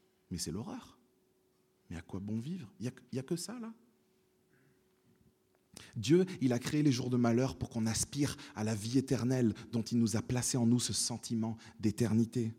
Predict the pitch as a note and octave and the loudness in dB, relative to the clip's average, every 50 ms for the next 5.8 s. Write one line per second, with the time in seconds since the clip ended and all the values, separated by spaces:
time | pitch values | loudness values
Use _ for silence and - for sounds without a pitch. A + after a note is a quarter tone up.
0 | - - - - F#2+ - - G2+ - G2+ G2 - - - G#2+ - - - _ _ | -14 -14 -8 -8 -6 -6 -6 -10 -8 -8 -8 -8 -8 -8 -8 -8 -10 -14 _ _
1 | _ _ _ _ _ _ _ _ _ _ _ _ _ - - - - A2+ A#2 E3 | _ _ _ _ _ _ _ _ _ _ _ _ _ -20 -20 -16 -12 -2 2 2
2 | G3 D#3 D#3 - - - - E3+ D3+ D#3 C3+ C3 D#3+ E3 E3 D#3 D#3 D3+ D3+ C#3+ | 2 4 2 -2 -2 2 4 6 6 6 6 4 2 0 2 2 2 2 2 2
3 | C#3+ D3 D#3 D#3 - - - - - - A2+ - - A2+ A2 C#3+ E3 - F3+ E3 | 2 0 0 -2 -4 -8 -14 -14 -8 -6 -6 -4 -2 -2 0 0 0 0 2 2
4 | D3+ D3 C#3+ - D#3+ D#3 C#3 A#2+ B2 A2 G2+ G2+ G2+ - - C3 B2 A2+ A2 A#2 | 2 0 0 2 2 2 4 6 6 6 6 4 2 2 2 0 0 2 2 0
5 | A2 A2+ - - A2+ A#2 - - - - - - G2 F#2 F#2+ F#2+ | 0 0 -2 -4 -6 -6 -6 -10 -18 -12 -2 2 4 4 4 4